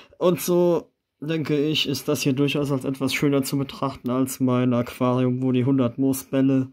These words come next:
ihr Grab gefunden haben. Ähm, genau, aber um nun auf das Thema zu sprechen zu kommen, zunächst einmal ist es hilfreich für euch, wenn ihr ein schönes Aquarium haben möchtet,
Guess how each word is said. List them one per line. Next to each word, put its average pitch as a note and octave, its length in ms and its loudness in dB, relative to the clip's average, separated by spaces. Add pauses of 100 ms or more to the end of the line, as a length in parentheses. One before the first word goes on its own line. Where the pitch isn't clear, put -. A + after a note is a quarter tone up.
(460)
ihr C3+ 200 4
Grab C3 340 0
gefunden A#2+ 540 -2
haben. A2 360 -2 (540)
Ähm, E3 380 2
genau, E3+ 360 6
aber D3 180 6
um D3 140 2
nun E3 140 2
auf D3+ 120 4
das C3+ 160 -4
Thema E3+ 260 4
zu E3+ 120 -8
sprechen D3+ 440 -2
zu - 160 -8
kommen, D#3+ 340 2
zunächst D3+ 340 0
einmal D#3 680 4 (340)
ist D#3+ 160 -8
es D3+ 120 -6
hilfreich D3 520 0
für A#2 220 -2
euch, D3+ 480 2 (560)
wenn E3 120 0
ihr D3 140 4
ein C#3 100 4
schönes F#3+ 360 2
Aquarium D3 680 2
haben C#3 340 4
möchtet, C3 880 0